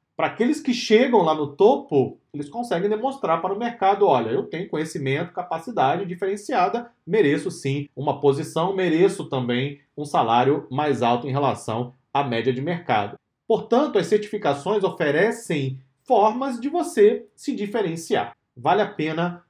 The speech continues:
principalmente para quem trabalha com tecnologia, pensar sobre isso. Olhando especificamente para o nosso foco principal, que é Big Data, Data Science, inteligência artificial,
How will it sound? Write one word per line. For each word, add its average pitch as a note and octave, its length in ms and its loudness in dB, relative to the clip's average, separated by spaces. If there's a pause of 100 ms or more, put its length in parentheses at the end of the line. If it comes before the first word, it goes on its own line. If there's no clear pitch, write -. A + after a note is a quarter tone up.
(120)
principalmente F#3+ 720 0
para C#3 140 -6
quem D3 140 -8
trabalha C3 340 2
com C#3 160 -10
tecnologia, E3+ 680 2
pensar F3 480 -2
sobre E3 300 0
isso. - 320 -6 (260)
Olhando C#4+ 360 2
especificamente F3 960 0
para C#3+ 720 4 (240)
o D3+ 60 -4
nosso D3+ 300 0
foco F3+ 460 2
principal, D3+ 840 0
que A#2+ 100 -6
é - 20 0
Big D#3 240 -10
Data, C#3+ 560 0
Data B2 260 -6
Science, C3+ 480 -4
inteligência C3+ 540 -2
artificial, C#3 840 0